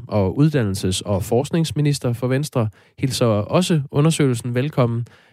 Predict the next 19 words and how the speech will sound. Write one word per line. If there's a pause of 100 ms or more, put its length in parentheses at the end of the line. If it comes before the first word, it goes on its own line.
Han,
øh,
brugte
ikke
selv
kreditkort
i
sin
ministertid,
siger
han. (680)
Også
tidligere,
øh,
skatteminister
for
Venstre,
Carsten
Lauritsen,